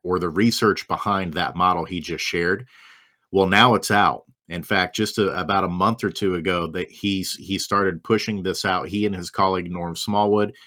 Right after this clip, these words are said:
and then they're working with so-, some other groups as well on the research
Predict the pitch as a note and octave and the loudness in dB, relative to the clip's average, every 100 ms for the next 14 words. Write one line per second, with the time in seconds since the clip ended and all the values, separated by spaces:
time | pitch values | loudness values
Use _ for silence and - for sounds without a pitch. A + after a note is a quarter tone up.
0 | _ - G2 G2+ F#2+ G2 G2+ G#2+ F#2+ F#2 | _ -6 -2 0 2 2 0 -2 0 0
1 | F2+ - G#2 - G2 F2 F2+ F#2 F2+ E2 | 0 -2 -8 -8 -6 -2 -2 -2 -4 -4
2 | - D#2 F#2 F#2+ F2 D#2+ D2+ F#2 G#2+ - | -8 -6 -2 -2 -2 -4 -6 -6 -6 -6
3 | D2+ - | -6 -8